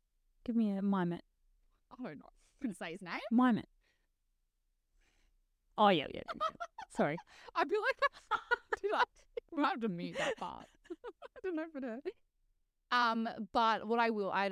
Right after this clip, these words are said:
Speaker 2: I won't talk about that relationship because I don't think that that was, that was very young. But I think my fir-, like, the relationship in my early twenties was definitely one that rocked me. Um, and it was a very, very toxic relationship.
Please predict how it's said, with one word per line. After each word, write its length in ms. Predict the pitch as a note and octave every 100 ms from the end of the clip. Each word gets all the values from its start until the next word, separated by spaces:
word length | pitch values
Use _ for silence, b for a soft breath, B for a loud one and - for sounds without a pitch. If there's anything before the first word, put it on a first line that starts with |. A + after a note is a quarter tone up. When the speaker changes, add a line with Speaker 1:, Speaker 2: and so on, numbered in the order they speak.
| G3+
Speaker 2:
I 160 | G3+ G#3+
won't 240 | A#3+ C4
talk 120 | A3
about 160 | G3+ F3+
that 120 | F3+
relationship 460 | F3 D#3+ F3+ F3 F3
because 140 | G3
I 60 | F#3
don't 260 | G3 G3
think 180 | G3 F3+
that 100 | E3
that 160 | - -
was, 400 | E3 E3 D#3+ - _ _ _
that 120 | G#3+
was 100 | F#3+
very 220 | F#3 E3+ E3+
young. 320 | E3 D#3 E3+
But 100 | F#3
I 100 | F#3+
think 240 | A3 G3
my 140 | G#3 F3+
fir-, 260 | - E3+ -
like, 140 | F3 _ _ _ _
the 100 | G#3
relationship 600 | F3 F3 F3 F#3+ - F3 - _ -
in 120 | F3+
my 160 | E3+
early 220 | - E3 E3
twenties 460 | - F3+ E3 D3+
was 140 | E3+ D#3+
definitely 560 | E3 D3 F3+ D#3+ E3+
one 420 | E3 D#3 D#3 D#3
that 140 | D3 -
rocked 580 | D#3 D#3 D3+ D3 - -
me. 420 | - - - C4 b b b b b _
Um, 720 | G3 E3+ D#3+ D3+ D3 D3 D3+ - _
and 680 | F#3 F3 E3+ E3+ E3 E3 E3+ - _ _ _ _ _ _
it 140 | G3+ G3
was 180 | G3
a 40 | G3
very, 420 | D#3+ F3+ F3 F3
very 360 | F3 E3+ D#3+ D#3+
toxic 480 | - D3+ - -
relationship. 680 | D#3+ - - C#3 - F3 C4+